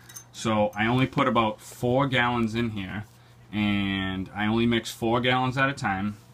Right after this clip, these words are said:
because, a quick tip, it's a lot easier to go heavy on the salt and add R O to your bucket to get the salinity where you need it to be, instead of trying to have it be under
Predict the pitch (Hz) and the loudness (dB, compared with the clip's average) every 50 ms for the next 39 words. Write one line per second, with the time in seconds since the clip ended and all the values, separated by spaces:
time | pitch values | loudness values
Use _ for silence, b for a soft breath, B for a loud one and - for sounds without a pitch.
0 | - - 98 - - 113 110 107 104 101 101 98 95 104 98 98 - - - 139 | -8 -8 -6 -2 2 4 6 6 4 4 2 -2 -6 -8 -10 -10 -10 -4 -2 0
1 | 139 139 - - 147 135 131 - - - 110 - - 98 98 107 110 113 117 123 | 0 0 0 0 0 0 0 -2 -6 -10 -10 -8 -6 -4 -2 2 4 4 4 4
2 | - - 127 127 127 113 110 117 113 107 107 107 107 - - 113 101 95 104 101 | 2 0 -2 -2 0 0 0 0 2 2 0 0 -2 -4 -8 -8 -4 -2 0 0
3 | 101 98 98 92 - - 117 117 117 117 123 123 123 123 123 123 - - 131 127 | 2 0 0 -2 -4 -2 0 0 2 2 2 2 2 0 0 -2 -2 0 0 2
4 | 131 139 143 - - - - b b b b b b b b b - 104 104 104 | 2 2 0 -2 -8 -18 -20 b b b b b b b b b -2 0 0 2
5 | 101 98 98 98 98 - - - 110 110 110 110 110 104 - - 104 104 104 104 | 0 0 0 -2 -4 -4 -2 0 2 2 4 2 2 0 -2 0 2 2 4 4
6 | 104 123 143 143 127 113 104 104 107 - - - - - - - - - - 139 | 4 4 4 4 4 2 0 -2 -4 -6 -10 -16 -20 -20 -20 -16 -2 2 4 6
7 | 147 160 165 156 131 127 120 113 - 117 110 107 - - - - 113 104 117 113 | 6 6 4 4 4 2 2 2 2 -2 -2 -2 -4 -8 -6 -2 0 2 0 0
8 | - 120 - - - 113 113 120 117 110 107 101 98 98 98 101 98 98 98 98 | 0 -4 -4 -4 -2 0 2 2 4 4 2 2 0 0 -2 -2 0 -2 -2 -2
9 | 95 92 - - - 90 87 - - - B B B B B B B B B 107 | -4 -6 -8 -12 -14 -14 -14 -14 -16 -20 B B B B B B B B B -2
10 | 107 - - 135 120 117 113 110 104 - - 123 117 113 113 110 110 107 104 98 | -2 0 2 2 4 4 4 2 0 -2 0 0 2 2 2 2 2 2 0 0
11 | 95 92 B B B B B B B B B B B B 113 117 120 113 117 113 | -2 -4 B B B B B B B B B B B B 4 4 4 4 0 -2
12 | - 104 113 113 107 107 - - 131 139 156 165 147 131 117 113 113 113 110 | -2 -2 0 2 2 2 2 2 4 4 6 6 6 4 4 2 0 -2 -4